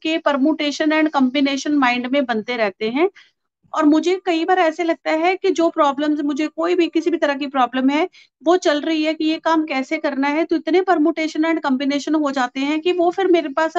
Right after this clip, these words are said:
solution सा दिख जाता है कि ऐसे करना है इस काम को। और फिर वो solution ही बार-बार घूमता रहता है, उसी की revision होती रहती है, जबकि मैं बार-बार कोशिश करती हूँ कि ठीक है, अभी ये solution हो गया, अब मैं इसको स्थिर करूँ,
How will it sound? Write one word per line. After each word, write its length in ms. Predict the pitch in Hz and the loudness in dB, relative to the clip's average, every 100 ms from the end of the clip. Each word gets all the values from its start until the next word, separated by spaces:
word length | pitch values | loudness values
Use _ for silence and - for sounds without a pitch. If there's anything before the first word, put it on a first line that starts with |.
| 339 | -4
solution 500 | - 277 269 320 311 | -2 -4 -4 -2 0
सा 160 | 339 339 | 0 -2
दिख 380 | 269 - 262 | -4 -10 -8
जाता 280 | 277 262 - | -2 -2 0
है 140 | 277 302 | -4 -2
कि 100 | 349 | 0
ऐसे 280 | 294 262 302 | 0 0 -2
करना 260 | 294 226 214 | -4 -4 -4
है 140 | 226 | -4
इस 100 | 247 - | -6 0
काम 220 | 247 240 | 0 0
को। 220 | 302 381 - - - _ _ - | 0 0 0 -20 -20 _ _ -2
और 140 | - 349 | 0 0
फिर 140 | 427 | -2
वो 140 | 403 427 | -4 -4
solution 420 | 381 330 320 349 | -2 -2 -2 0
ही 80 | 370 | 2
बार-बार 360 | 311 277 302 294 | 2 0 -2 -4
घूमता 300 | 294 269 262 | -4 -4 -6
रहता 260 | 254 254 | -6 -4
है, 60 | 330 | -4
उसी 220 | 311 359 | -2 -2
की 120 | 359 | 0
revision 400 | 359 254 262 302 | 0 -2 -4 -2
होती 280 | 311 269 269 | -2 -4 -6
रहती 300 | 254 220 247 | -6 -6 -6
है, 100 | 277 311 | -6 -4
जबकि 280 | 277 - 311 | -6 -2 0
मैं 140 | 330 | 2
बार-बार 340 | 269 247 294 311 | 2 2 -2 -4
कोशिश 340 | 285 269 294 | -6 -6 -6
करती 240 | 302 294 294 | -6 -4 0
हूँ 120 | 339 | 0
कि 120 | 349 | 0
ठीक 260 | 330 320 294 | -4 -4 -2
है, 60 | 294 | -2
अभी 220 | 277 285 | -2 -2
ये 80 | 302 | -4
solution 440 | 302 262 262 294 | -4 -4 -4 -2
हो 220 | 285 277 277 | -2 -2 -2
गया, 180 | 269 | -2
अब 80 | 269 254 | 0 0
मैं 120 | 285 | 0
इसको 240 | 277 302 311 | -2 -6 -8
स्थिर 360 | _ 302 262 269 | _ -4 -4 -2
करूँ, 280 | 247 277 | 0 2